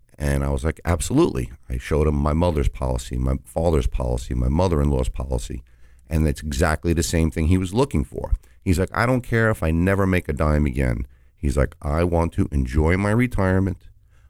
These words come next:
I wanna have my income set every single month, knowing it's not going to change, and I wanna have fun."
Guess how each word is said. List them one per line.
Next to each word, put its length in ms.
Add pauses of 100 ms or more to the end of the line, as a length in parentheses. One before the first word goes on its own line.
(120)
I 40
wanna 260
have 220
my 200
income 440
set 440
every 220
single 320
month, 300
knowing 260
it's 200
not 220
going 220
to 80
change, 640 (540)
and 400 (560)
I 80
wanna 220
have 140
fun." 280